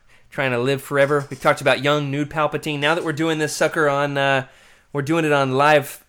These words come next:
video, I can show this off in front of the camera.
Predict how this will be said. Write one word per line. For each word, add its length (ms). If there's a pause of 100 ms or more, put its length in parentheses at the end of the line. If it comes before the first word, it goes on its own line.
(220)
video, 460
I 100
can 140
show 300
this 180
off 340
in 140
front 180
of 60
the 60
camera. 540